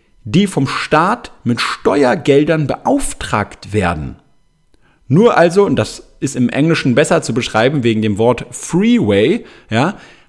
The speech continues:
heißt aber nicht, dass es free ist. Eine Autobahn,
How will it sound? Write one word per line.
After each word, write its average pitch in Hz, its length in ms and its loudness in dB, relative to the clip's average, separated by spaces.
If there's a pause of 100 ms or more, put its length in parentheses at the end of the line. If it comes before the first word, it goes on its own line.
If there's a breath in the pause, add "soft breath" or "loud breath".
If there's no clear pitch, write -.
heißt 151 240 2
aber 135 140 2
nicht, 165 280 0
dass 135 120 0
es 131 140 -6
free 226 320 2
ist. - 380 -6
Eine 113 260 -4
Autobahn, 156 680 2